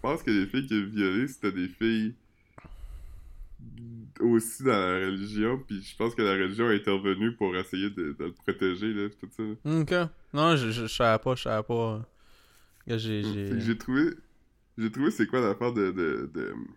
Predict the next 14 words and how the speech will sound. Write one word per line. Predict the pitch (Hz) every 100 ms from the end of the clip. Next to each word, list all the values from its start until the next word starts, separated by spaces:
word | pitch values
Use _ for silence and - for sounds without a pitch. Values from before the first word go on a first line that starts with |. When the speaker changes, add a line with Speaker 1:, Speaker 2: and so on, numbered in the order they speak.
| _ _ - - -
Speaker 1:
de | 98 110
Polanski, | 101 110 104 98 98 - 160
c'est, | 170 120
euh, | 104 98 98
J'accuse. | 107 104 101 135 139 120 110 - 110
Il |
a | 104
fait | 131 131
un | 98
film | - 143 135
sur, | 117
euh, | 104 98 90 82 98
l'affaire | 110 113 113
Dreyfus, | 98 92 98 107